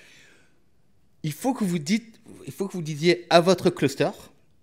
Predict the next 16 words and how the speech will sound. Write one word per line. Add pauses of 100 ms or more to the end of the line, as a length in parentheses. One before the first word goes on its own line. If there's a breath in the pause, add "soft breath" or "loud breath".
(320)
en
tant
que
conteneur,
en
tant
que
pod, (180)
que
vous
êtes
prêt (160)
à
recevoir (220)
des
requêtes.